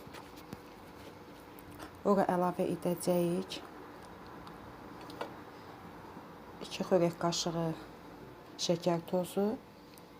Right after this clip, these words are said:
bir çimdik duz, apardığı qədər un. Duru bilinçik xəmiri kimi olmalıdır. Sonra onu, yağımızı qızdıracağıq. Kərə, ərinmiş kərə yağını əlavə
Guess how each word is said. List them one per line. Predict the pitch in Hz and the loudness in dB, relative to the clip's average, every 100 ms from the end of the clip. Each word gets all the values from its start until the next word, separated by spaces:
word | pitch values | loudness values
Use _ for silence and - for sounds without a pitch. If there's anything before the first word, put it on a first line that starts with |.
| - | 2
bir | 190 185 | 2 4
çimdik | - 180 170 170 - - | 2 2 4 0 0 4
duz, | 190 208 247 - - - - - - - 180 | 6 6 4 -4 -14 -16 -16 -16 -16 -8 -8
apardığı | - 185 170 - 175 185 | 4 4 4 4 4 4
qədər | 180 170 180 214 - | 4 4 4 4 4
un. | 170 156 151 - - - - - - - - - - - - - - - - - - - - | 8 8 6 -4 -18 -18 -20 -20 -20 -20 -20 -18 -16 -16 -16 -16 -18 -20 -18 -16 -16 -6 6
Duru | 208 202 214 226 | 8 10 8 10
bilinçik | 208 196 190 - - | 6 6 2 -2 0
xəmiri | 196 185 180 180 | 4 4 4 2
kimi | - 180 180 | 0 0 4
olmalıdır. | 175 170 170 170 170 175 170 165 - - - - - - - - - - - - | 4 6 6 6 6 6 4 2 -12 -18 -18 -18 -18 -18 -18 -18 -18 -20 -20 -18
Sonra | - - 202 185 - | -4 4 6 6 6
onu, | 175 170 170 - - | 4 4 2 0 4
yağımızı | 175 170 175 165 170 | 6 6 2 2 0
qızdıracağıq. | 180 165 - 170 165 165 170 170 185 - | 2 0 0 2 2 2 2 2 0 2
Kərə, | 180 170 170 | 4 4 4
ərinmiş | 160 165 170 - | 4 4 4 2
kərə | - 165 165 | 4 4 6
yağını | 165 170 175 208 277 - - - - - 185 | 6 4 4 2 0 -10 -16 -16 -16 0 4
əlavə | 175 175 180 | 6 6 6